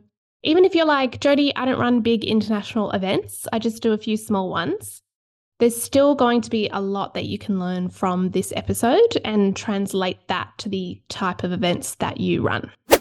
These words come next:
Just jumping in to let you know that this episode of the Events Insider podcast is brought to you by Events Academy,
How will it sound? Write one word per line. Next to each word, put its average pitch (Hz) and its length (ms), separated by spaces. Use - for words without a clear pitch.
Just 220 240
jumping 302 340
in 226 160
to 226 100
let 208 120
you 233 100
know 185 220
that 175 200
this 214 200
episode 269 460
of 254 160
the 233 100
Events 214 360
Insider 277 380
podcast 180 640
is 208 160
brought 208 240
to - 100
you 269 100
by 202 220
Events 202 400
Academy, - 560